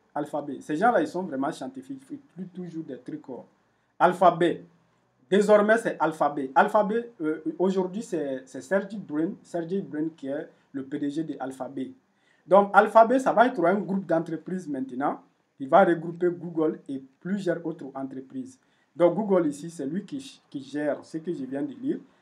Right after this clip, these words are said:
Il y a le X. X, c'est une entreprise qui appartient aussi aux deux hommes d'affaires là, Larry Page et Sergey Brin. X fait quoi ? X a développé Google Glass. Est-ce que vous voyez ?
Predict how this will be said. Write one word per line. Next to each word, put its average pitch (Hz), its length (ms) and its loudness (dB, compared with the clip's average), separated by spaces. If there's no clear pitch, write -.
Il 147 60 -4
y 160 40 8
a 185 60 8
le 170 220 4
X. - 320 -6
X, 240 280 0
c'est 165 240 -4
une 214 160 0
entreprise 175 480 -2
qui 151 140 -4
appartient 151 440 -2
aussi 139 360 -12
aux 131 100 -10
deux 160 280 -2
hommes 151 140 -2
d'affaires 127 360 -6
là, 117 160 -20
Larry 139 220 0
Page 160 480 -2
et 135 240 -8
Sergey 143 420 -8
Brin. 127 300 -10
X 262 240 0
fait 202 200 2
quoi ? 165 420 2
X - 360 -6
a 139 120 -2
développé 151 480 -2
Google 165 400 -6
Glass. - 440 -8
Est-ce 151 160 -10
que 151 80 -8
vous 135 160 -8
voyez ? 117 240 -18